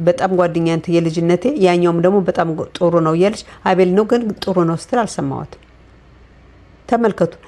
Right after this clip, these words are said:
እነዚህ ምቀኞች ናቸው፣ ይቀኑበታል። አያችሁ፣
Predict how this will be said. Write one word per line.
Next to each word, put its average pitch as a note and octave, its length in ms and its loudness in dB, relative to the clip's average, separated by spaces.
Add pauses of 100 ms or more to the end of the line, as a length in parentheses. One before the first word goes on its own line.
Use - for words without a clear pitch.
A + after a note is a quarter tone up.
(120)
እነዚህ C#4+ 500 4
ምቀኞች A#3 640 2
ናቸው፣ E3 400 -2
ይቀኑበታል። G3 920 0
አያችሁ፣ F#3 440 2